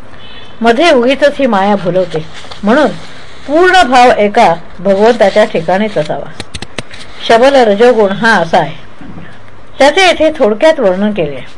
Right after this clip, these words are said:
आता शुद्ध रजोगुण जो पारमार्थिक असतो, तोही तू जाणून घे. <clears throat> सत्वगुणाच्या वर्णनातच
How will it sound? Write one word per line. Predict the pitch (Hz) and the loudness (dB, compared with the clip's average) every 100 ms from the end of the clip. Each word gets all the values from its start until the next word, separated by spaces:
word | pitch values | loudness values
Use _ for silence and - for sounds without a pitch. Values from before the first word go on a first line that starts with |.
| - - - - - | -14 -14 -14 -6 0
आता | 240 269 277 | 2 2 2
शुद्ध | 277 247 | -2 2
रजोगुण | 302 240 202 240 233 220 170 - - - 226 | 4 4 4 4 4 2 -2 -10 -14 -12 2
जो | 294 339 | 2 4
पारमार्थिक | 240 - 240 302 - 330 | 4 4 4 4 2 2
असतो, | 262 208 214 160 160 - - | 2 2 0 -2 -4 -12 -4
तोही | 226 214 285 208 | 0 0 0 -2
तू | - - - 240 | -6 -8 -2 0
जाणून | 202 180 196 | 2 2 0
घे. | 180 160 - - - - - - - - - - - - | -4 -4 -6 -10 -14 -12 -10 -12 -12 -14 -14 -14 -8 -2
<clears throat> | 196 - - - - - - - - - - - - - - - - - - - | -2 -2 -6 -6 -6 -6 -12 -14 -14 -14 -14 -14 -14 -14 -14 -14 -14 -14 -14 0
सत्वगुणाच्या | 262 262 415 339 302 277 285 262 | 2 4 6 6 6 4 6 6
वर्णनातच | 214 226 240 226 208 226 165 | 6 6 4 4 4 2 2